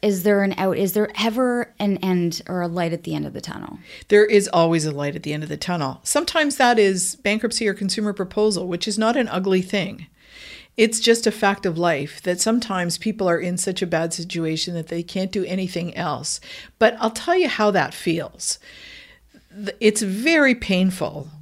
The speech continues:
Speaker 2: to go into that meeting to talk to a trustee about consumer proposal or bankruptcy. And I've been in those meetings with clients 'cause I've taken clients to the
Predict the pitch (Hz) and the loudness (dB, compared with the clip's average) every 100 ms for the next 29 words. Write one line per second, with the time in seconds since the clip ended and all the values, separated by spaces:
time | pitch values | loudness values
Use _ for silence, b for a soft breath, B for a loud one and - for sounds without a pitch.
0 | - - 190 190 170 185 185 196 165 147 | -8 -2 4 6 4 2 2 2 2 0
1 | 156 156 147 139 135 139 175 - 160 156 | -2 -2 -2 -6 -8 -10 -8 -2 0 0
2 | - 156 151 - 127 120 - 120 123 175 | -2 -4 -4 -2 -2 -2 -4 -6 -6 -8
3 | - B B B 151 156 151 151 - 165 | -10 B B B -2 2 2 -2 -6 -6
4 | - 175 165 156 - 165 151 165 156 - | -4 -4 -4 -6 -4 -4 -2 -4 -6 -2
5 | 170 160 156 151 156 156 - 139 120 143 | 0 2 0 -4 -4 -8 -6 -6 -8 -14
6 | B B B B - 202 220 233 214 208 | B B B B 2 4 6 4 4 4
7 | 208 196 165 160 165 151 147 139 - 175 | 4 2 0 -2 -4 -4 -4 -8 -8 -4
8 | 147 127 - 202 208 - 208 202 202 160 | -4 -4 -4 0 0 0 -2 0 -4 -4
9 | 139 127 - - 165 143 | -6 -6 -8 -4 -4 -4